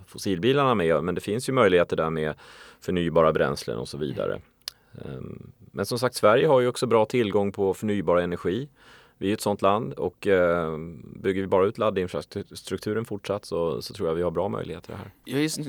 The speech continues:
Speaker 2: så nyfiken på hur du ser på framtidens bilar ur ett, eh, ett perspektiv kring underhållning. Alltså att i, ifall,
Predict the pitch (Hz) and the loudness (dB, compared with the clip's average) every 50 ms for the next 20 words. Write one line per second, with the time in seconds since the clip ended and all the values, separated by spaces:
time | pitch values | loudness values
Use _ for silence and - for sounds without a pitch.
0 | - - - - 160 156 147 135 - 143 127 - 123 117 - 127 123 123 117 120 | -8 -4 -2 -2 0 0 -2 0 0 -2 0 0 -2 -2 0 0 0 0 -2 0
1 | 120 - - - 110 113 110 107 - _ - - 104 107 104 104 98 - - - | -2 -2 -2 -2 -2 -4 -4 -6 -8 _ -8 -6 -4 -2 -2 -2 -2 -4 -10 -6
2 | - - 131 117 107 - 120 107 107 110 - - 110 127 123 110 107 113 120 143 | 0 2 2 2 2 0 0 0 0 0 -2 -2 -2 -2 -2 -2 -2 -2 0 2
3 | 143 139 - 76 - 113 110 107 107 - _ _ - 107 107 110 107 104 76 - | 2 2 2 0 0 0 0 -2 -2 -6 _ _ -6 -6 -4 -4 -4 -4 -4 -4
4 | 110 110 - _ _ - - - 95 - - 120 113 - - 110 110 - - - | -4 -6 -6 _ _ -8 -8 -8 -8 -6 -6 -6 -6 -4 -4 -6 -8 -6 -6 -4
5 | 113 107 101 107 - - - 104 107 107 - - 135 127 113 107 104 107 107 120 | -2 -2 -2 -4 -6 -6 -4 -4 -4 -4 0 0 2 2 2 0 -2 -4 -4 0
6 | 156 165 139 120 - 82 78 64 60 - - - - - - - - - - - | 2 2 2 2 -2 -4 -6 -6 -8 -10 -12 -14 -18 -20 -20 -20 -20 -16 -6 -2
7 | - 107 110 107 - - 117 113 110 - - 101 113 117 82 95 117 110 - - | 0 0 0 0 2 4 4 4 4 2 0 0 0 0 2 0 0 -2 2 6
8 | 117 113 110 110 110 107 104 | 6 6 6 4 2 -2 -2